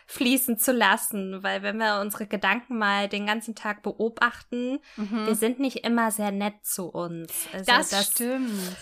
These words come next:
Speaker 1: Ne? Also es ist ganz schnell, "Oh, was hast du jetzt schon wieder gemacht?" Also unser innerer Kritiker, der ist schon sehr, sehr aktiv bei jedem von
Speaker 2: Ja,
Speaker 1: uns. Also,
Speaker 2: genau.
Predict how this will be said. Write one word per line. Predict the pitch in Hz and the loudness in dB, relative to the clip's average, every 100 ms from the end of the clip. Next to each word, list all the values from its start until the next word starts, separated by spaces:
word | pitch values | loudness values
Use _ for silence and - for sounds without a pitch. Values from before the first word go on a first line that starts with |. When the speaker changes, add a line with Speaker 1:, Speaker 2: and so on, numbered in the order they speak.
| - - | -16 -10
Speaker 1:
Ne? | - 214 226 285 311 - | -2 0 2 4 4 2
Also | 226 233 | 2 2
es | 226 - | 2 4
ist | 240 - - | 4 4 6
ganz | 240 302 339 - | 6 8 6 4
schnell, | - 247 262 262 262 262 247 - | 2 4 6 6 6 4 2 0
"Oh, | 190 202 | -4 -2
was | 226 208 | -2 -4
hast | 214 - | -4 -4
du | 214 | -4
jetzt | 254 - | -2 -4
schon | 254 | -4
wieder | 240 233 | -2 -2
gemacht?" | 233 226 226 240 - | -2 0 0 0 0
Also | 214 214 | -2 0
unser | 214 226 | 2 2
innerer | 233 285 277 226 | 4 4 6 4
Kritiker, | 226 277 285 277 - 208 190 254 320 226 | 4 0 2 -2 2 4 6 6 6 6
der | 214 | 4
ist | 208 - | 4 0
schon | - 269 285 262 - | 4 4 4 0 -2
sehr, | 220 226 233 233 | -2 2 4 4
sehr | 226 202 | 2 2
aktiv | 202 - - 240 233 208 | 0 -4 -8 -2 -2 -4
bei | - 180 | -6 -6
jedem | 185 202 233 175 | -2 -2 0 -4
von | - 175 | -6 -6
Speaker 2:
Ja, | 208 202 | -4 -4
Speaker 1:
uns. | 175 196 220 - | -4 -4 -4 -4
Also, | 196 - | -4 0
Speaker 2:
genau. | 196 196 226 226 | 2 2 0 -4